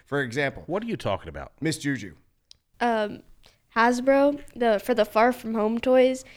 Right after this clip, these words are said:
Speaker 3: there was a picture, not of the actual Mysterio character, but the description said that he's Spider-Man's sworn enemy, which isn't shown in the trailer.
Speaker 1: Well, huh? I think
Speaker 2: What
Speaker 1: that
Speaker 2: are they
Speaker 1: they
Speaker 2: showing in the trailer?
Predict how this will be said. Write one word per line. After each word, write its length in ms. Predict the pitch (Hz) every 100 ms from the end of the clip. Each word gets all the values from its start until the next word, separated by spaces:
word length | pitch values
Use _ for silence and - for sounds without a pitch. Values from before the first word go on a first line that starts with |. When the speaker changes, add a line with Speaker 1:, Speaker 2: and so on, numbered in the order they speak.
| - _ -
Speaker 3:
there 200 | 247 240
was 180 | 233
a 120 | 190 170 -
picture, 640 | - 220 - 269 262 269 -
not 280 | 240 233 294
of 200 | 285 254
the 120 | 247 -
actual 380 | 240 - 254 247
Mysterio 880 | 214 - - 233 233 208 196 190 - _ _ - -
character, 720 | - 196 226 - 240 240 247 -
but 100 | 226 220
the 80 |
description 880 | 208 196 - - 208 - 269 269 269 - - _ _ _ _
said 460 | - - - 202 196
that 100 | 190
he's 260 | 208 180
Spider-Man's 640 | - - 208 202 190 180 -
sworn 280 | 202 185 -
enemy, 500 | 185 185 190 190 - _ _ _
which 220 | 196 - -
isn't 260 | 202 -
shown 340 | - 185 170 147
in 100 | 165
the 60 |
trailer. 380 | - 139 - -
Speaker 1:
Well, 140 | 190 208
huh? 380 | - 320 349 -
I 80 | 208
think 200 | - 208
Speaker 2:
What 80 | 151
Speaker 1:
that 60 | 156
Speaker 2:
are 20 |
they 60 | 170
Speaker 1:
they 60 |
Speaker 2:
showing 180 | 160 143
in 60 | 135
the 80 |
trailer? 340 | 123 143 82